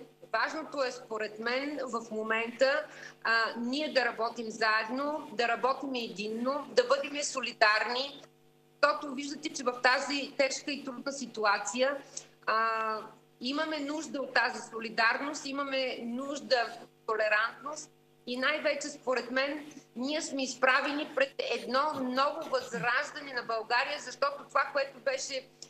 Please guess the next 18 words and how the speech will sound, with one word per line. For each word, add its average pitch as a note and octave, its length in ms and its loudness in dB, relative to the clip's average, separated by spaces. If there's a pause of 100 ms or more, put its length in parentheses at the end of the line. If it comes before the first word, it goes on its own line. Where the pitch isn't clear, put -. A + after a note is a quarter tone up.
(180)
преди, C4 680 -2
а, A#3 360 4 (300)
извънредната C4 760 0
ситуация B3+ 720 0 (100)
и A#3 140 -12
това, A#3+ 140 4 (120)
което, C4+ 460 0 (440)
а, A3 380 0
ще A#3 400 0
се A3 320 -2
развие G#3+ 720 0
от A#3 260 -2
тук - 180 -4
нататък C#4 640 4
с - 260 -4 (180)
отхлапване C#4+ 640 0
на G#3 240 -2 (400)
извънредната, A3+ 1120 0